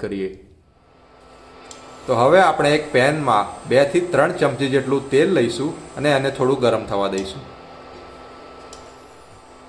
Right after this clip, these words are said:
તો આપણું તેલ ગરમ થઈ ગયું છે, તો એમાં આપણે રાઈ નાખી દઈશું.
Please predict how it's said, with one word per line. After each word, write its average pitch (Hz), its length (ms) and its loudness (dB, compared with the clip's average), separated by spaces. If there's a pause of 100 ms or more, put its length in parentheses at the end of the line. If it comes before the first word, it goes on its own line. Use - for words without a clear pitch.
(760)
તો 131 60 2
આપણું 180 340 2
તેલ 160 180 6
ગરમ 151 280 4
થઈ 151 220 2
ગયું 143 240 4
છે, 139 360 -2
તો 123 60 2
એમાં 165 240 2
આપણે 131 360 0
રાઈ 113 260 2
નાખી 120 260 -2
દઈશું. 120 540 -4